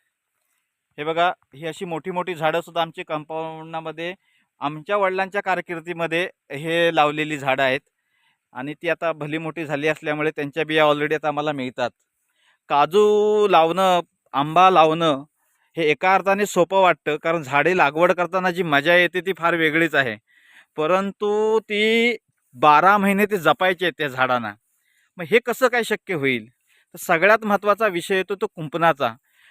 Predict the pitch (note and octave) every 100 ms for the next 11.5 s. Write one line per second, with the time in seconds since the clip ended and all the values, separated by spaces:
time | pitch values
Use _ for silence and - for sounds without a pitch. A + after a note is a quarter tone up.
0 | - D#3+ F3+ E3+ G3 G#3 F#3 F#3 G3+ G3+
1 | G#3 F#3+ A3+ G3+ F#3 D#3+ D#3+ G3 _ -
2 | D#3+ E3 F#3 E3+ G3+ G3 F#3+ F3+ F#3 F3+
3 | F#3+ F3 F#3+ F3+ G3+ F#3 D3+ D#3+ D3 F#3+
4 | F#3+ G#3+ _ _ E3+ F3 G3+ F#3 E3+ E3
5 | - D#3+ D3+ F#3 F#3+ F#3 F#3 F#3+ - D#3+
6 | D#3 F#3 F#3 F#3+ G#3 G3 F3+ - F3+ E3+
7 | F#3 E3+ D#3+ E3+ F3+ F3+ D#3 E3 E3+ D#3
8 | - E3 A2 G2+ _ _ _ _ - D#3+
9 | F3 F3 E3+ E3 D#3+ C#3 D3+ E3 E3 E3
10 | E3+ D#3+ D3+ D#3 E3 C3 C#3 C#3+ D#3+ -
11 | C#3 D3+ C#3 B2+